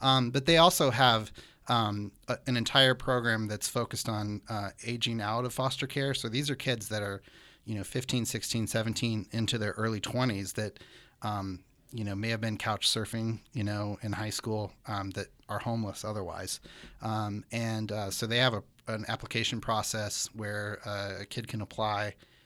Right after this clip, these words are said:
um, to be a part of this program. It's called the, the Compass program. Um, and they, uh, can essentially, uh, you know, live on the campus there.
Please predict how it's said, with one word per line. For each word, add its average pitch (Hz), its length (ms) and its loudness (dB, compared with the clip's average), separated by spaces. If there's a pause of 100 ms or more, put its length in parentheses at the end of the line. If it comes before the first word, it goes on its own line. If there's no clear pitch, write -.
(160)
um, 101 420 -4
to 123 120 -2
be 120 180 -4
a 107 60 -4
part 131 300 0
of 104 140 -4
this 101 160 -4
program. 101 400 -4
It's 98 100 -8
called 104 200 -6
the, 98 80 -12 (220)
the 95 60 -8
Compass 110 380 -6
program. 98 500 -6 (440)
Um, 104 440 -4
and 110 220 0
they, 107 520 -2
uh, 107 300 -2
can 117 160 0
essentially, 110 760 2 (520)
uh, 101 360 0 (220)
you 117 100 -4
know, 107 100 -4
live 113 300 0
on 127 180 6
the 110 80 0
campus 117 640 -2 (140)
there. 104 380 -6